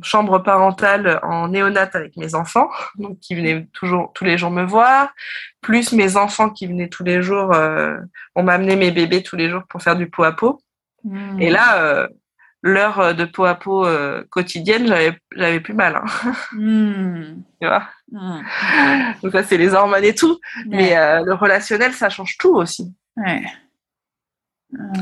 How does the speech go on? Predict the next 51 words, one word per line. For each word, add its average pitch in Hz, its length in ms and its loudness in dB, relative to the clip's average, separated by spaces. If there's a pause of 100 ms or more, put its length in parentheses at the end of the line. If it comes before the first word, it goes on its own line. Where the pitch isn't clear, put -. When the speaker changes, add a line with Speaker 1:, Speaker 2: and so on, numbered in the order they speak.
(180)
Speaker 2:
complètement. 190 540 -12 (640)
Et, 208 840 4
et, 208 80 6
euh, 208 120 4
tu, 226 260 -4
tu - 140 -6
parlais 226 240 2
aussi 262 200 0
presque 269 300 0
aussi 247 240 -2
comme 233 220 2
un, 214 360 2
un 208 160 2
élément 220 300 4
initiatique, 233 680 2
en 220 60 -2
fait, 196 200 0
au 208 40 -2
travers 202 320 2
de, 185 320 2
de 185 140 0
cet 202 200 -2
épisode 208 400 0
de, 180 360 0
de 190 180 -8
ta 190 180 4
vie 226 380 2
ou 226 120 4
même 208 200 0
de, 202 120 -4 (180)
de 180 320 -8
cette 185 180 -2
découverte 208 560 0
de 180 300 -2
cette 196 280 0
douleur-là, 202 500 0
de 214 120 0
ces 208 180 -2
douleurs-là, 202 460 0 (460)
parce 208 160 -2
que 220 80 2
c'est 214 120 2
un 208 160 2
élément 220 260 4
initiatique 226 540 2
qui 208 200 -8
te 226 100 0
ramène 214 460 2
dans 220 120 2
ton 220 140 -2
corps. - 400 -6